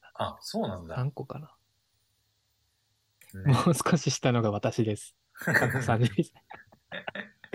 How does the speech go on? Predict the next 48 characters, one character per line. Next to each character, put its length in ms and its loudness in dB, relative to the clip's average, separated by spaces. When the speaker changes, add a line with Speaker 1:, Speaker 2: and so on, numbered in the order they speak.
Speaker 1:
<laughs> 0 -
も 180 8
う 40 6
少 180 -2
し 140 0
下 260 2
の 140 2
が 100 -6
っ 60 -10
て 100 0
ど 140 -4
う 20 6
い 60 6
う 20 -2
こ 60 -6
と？ 100 0
Speaker 2:
<laughs> 0 -
い 20 4
や、 200 -14
ね、 720 -14
だ 140 -6
か 120 -6
ら、 120 -6
Speaker 1:
あ、 40 -8
Speaker 2:
ま 140 4
あ、 40 2
Speaker 1:
そ 80 2
う 20 6
い 40 6
う 40 4
こ 80 6
と 80 4
か。 200 -2
Speaker 2:
ん？ 120 -8
Speaker 1:
そ 80 -4
う 20 -6
か。 160 -4
俺、 260 2
僕 200 0
ら 80 2
が 60 -2
成 220 -2
長 180 -2
し 100 -10
た 100 -4
ら、 220 0
Speaker 2:
う 60 -2
ん。 280 -8